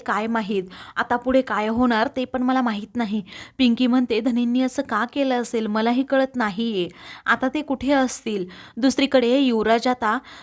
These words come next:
धावत असतो, त्याच्या पाठीमागे त्याला पकडण्यासाठी पोलीस लागलेले असतात. युवराज पुढे तर पोलीस मागे असा त्यांचा पाठलाग सुरू असतो. तर दुसरीकडे बापूसाहेब आपली रणनीती आखत असतात,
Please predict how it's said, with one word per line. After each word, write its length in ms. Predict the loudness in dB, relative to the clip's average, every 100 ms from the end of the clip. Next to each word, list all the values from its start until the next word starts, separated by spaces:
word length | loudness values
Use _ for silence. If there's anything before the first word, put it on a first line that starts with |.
| -8
धावत 440 | -2 0 0 0
असतो, 280 | 0 2 2
त्याच्या 280 | 0 0 0
पाठीमागे 560 | 0 -2 0 -2 -2 -4
त्याला 180 | -4
पकडण्यासाठी 840 | -2 -4 -2 -2 0 0 -2 -2 -6
पोलीस 440 | -2 -2 0 0
लागलेले 440 | 0 0 0 0 0
असतात. 320 | 0 2 0 _ -2
युवराज 400 | 4 6 6 4
पुढे 360 | 2 0 2 2 4
तर 200 | 4 4
पोलीस 420 | 2 2 0 2
मागे 280 | 0 2 -2 -2
असा 220 | 0 0
त्यांचा 340 | 0 0 0
पाठलाग 480 | 0 -2 -2 -4 -4
सुरू 240 | -2 0
असतो. 440 | 0 -2 -4 -6 -8 -18 -4 2
तर 260 | 4 4
दुसरीकडे 600 | 4 2 0 0 2 4
बापूसाहेब 720 | 4 4 2 0 0 0 -2 0
आपली 360 | 0 0 0 2
रणनीती 520 | 2 2 0 0 0
आखत 380 | 0 -2 -2 0
असतात, 360 | -2 0 -2